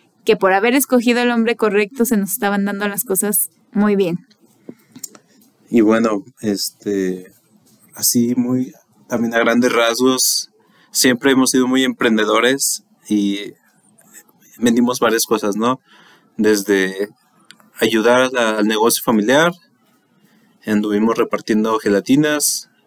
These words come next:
Speaker 2: anduvimos repartiendo nuestra propia marca de galletas con chocolate,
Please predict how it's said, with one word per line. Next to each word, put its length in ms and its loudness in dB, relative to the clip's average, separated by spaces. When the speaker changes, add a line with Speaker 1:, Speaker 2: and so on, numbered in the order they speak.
Speaker 2:
anduvimos 440 -2
repartiendo 640 0
nuestra 360 -2
propia 280 0
marca 300 -2
de 100 0
galletas 560 0
con 180 -4
chocolate, 720 -2